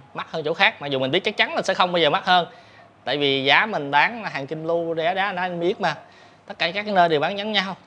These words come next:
trừ khi cái thằng đó nó bán phá giá hay sao thôi. Cái chuyện đó mình không biết ha. À, thứ hai đó là một cái chú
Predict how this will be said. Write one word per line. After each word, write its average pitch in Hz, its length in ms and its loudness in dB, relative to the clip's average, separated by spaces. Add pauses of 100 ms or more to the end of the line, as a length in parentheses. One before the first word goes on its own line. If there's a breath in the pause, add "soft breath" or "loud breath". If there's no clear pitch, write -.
trừ 147 120 -2
khi 175 140 -2
cái 190 120 -4
thằng 143 180 -2
đó 156 60 -4
nó 196 80 -2
bán 196 200 0
phá 208 100 -4
giá 202 240 2
hay 208 220 -4
sao 170 220 -2
thôi. 170 160 -4 (180)
Cái 180 100 -10
chuyện 135 180 -4
đó 175 80 -4
mình 147 120 -6
không 151 140 -10
biết 196 180 0
ha. 175 140 0 (500 loud breath)
À, 120 200 0 (120)
thứ 165 80 -8
hai 160 220 0
đó 151 100 2
là 123 240 6
một 110 200 -4
cái 156 80 -2
chú 180 400 2